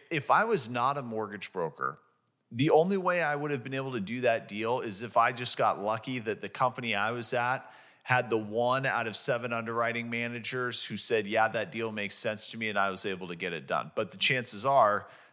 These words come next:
that I wouldn't, and then I wouldn't have any other outlet to send it to. So when you work directly for a mortgage company, you've,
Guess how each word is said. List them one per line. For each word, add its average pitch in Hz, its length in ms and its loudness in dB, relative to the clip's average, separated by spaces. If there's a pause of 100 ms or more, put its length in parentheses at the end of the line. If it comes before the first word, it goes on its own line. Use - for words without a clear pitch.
(100)
that 113 120 2
I 104 140 6
wouldn't, 104 600 0
and 117 200 -4
then 131 160 -2
I 131 120 2
wouldn't 143 340 -4
have 131 240 -2
any 131 160 -2
other 120 220 0
outlet 113 440 2
to 104 60 -6
send 123 280 -4
it 95 80 -8
to. 92 140 -8
So - 160 -8
when 120 140 -8
you 120 120 -8
work 127 360 2
directly 120 600 -2
for 123 380 -2
a 101 40 0
mortgage 123 480 -6
company, 110 320 -6
you've, 104 220 -12